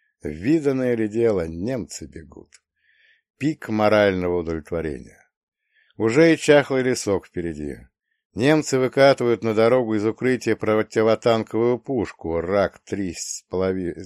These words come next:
три и семь. Ту самую дверную колотушку. Тогда наши танкисты на Т тридцать четыре еще не знали, что бесполезна она. Немецкие пушкари торопятся, выстрел.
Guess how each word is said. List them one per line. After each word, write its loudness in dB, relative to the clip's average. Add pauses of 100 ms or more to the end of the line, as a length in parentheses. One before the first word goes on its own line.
три -6
и -8
семь. -10 (800)
Ту 0
самую 2
дверную 0
колотушку. -6 (960)
Тогда 6
наши 2
танкисты 0
на 0
Т -2
тридцать -6
четыре -4
еще -2
не 0
знали, -2
что -12
бесполезна -4
она. -10 (580)
Немецкие 2
пушкари 2
торопятся, 0
выстрел. -6